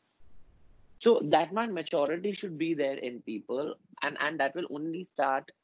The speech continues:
when we, uh, start with conditioning and, and, and actually not conditioning, just teaching the child at a very young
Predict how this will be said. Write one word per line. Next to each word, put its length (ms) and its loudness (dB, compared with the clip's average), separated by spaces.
when 420 -4
we, 300 -2
uh, 240 4
start 320 0
with 140 -2
conditioning 920 -4
and, 360 -2
and, 220 -2
and 260 -4
actually 320 6
not 220 2
conditioning, 520 -4
just 260 -4
teaching 400 -2
the 300 2
child 320 4
at 100 -6
a 60 0
very 180 0
young 260 -4